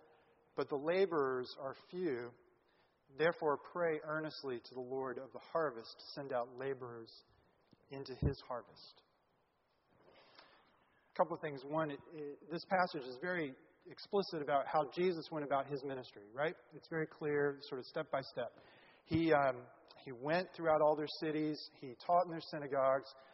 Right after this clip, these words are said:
proclaimed the gospel of the kingdom, and he healed people. So Jesus has this pattern of ministry that Matthew is commenting on that was descriptive of everywhere he went. He did these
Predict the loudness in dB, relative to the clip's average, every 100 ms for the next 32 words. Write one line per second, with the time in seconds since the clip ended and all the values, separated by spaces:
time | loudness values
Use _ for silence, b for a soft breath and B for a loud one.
0 | B -16 -6 -2 0 4 8 8 8 -4
1 | -4 -4 -6 -6 -6 -10 -14 -12 -2 -2
2 | -2 -8 -14 -16 -20 _ _ _ _ _
3 | _ _ -6 0 0 2 0 0 -4 -2
4 | 2 2 2 -2 0 -2 -2 -4 -4 -6
5 | B B B B -2 -2 2 2 2 0
6 | -2 -4 -4 -2 0 -2 -4 -6 -4 -2
7 | -4 -6 -14 -2 2 2 4 2 2 -4
8 | -10 -8 -2 -2 0 -4 -4 -4 -2 0
9 | 0 -2 -2 -6 -4 -4 -4 -8 -4 -4
10 | -2 -8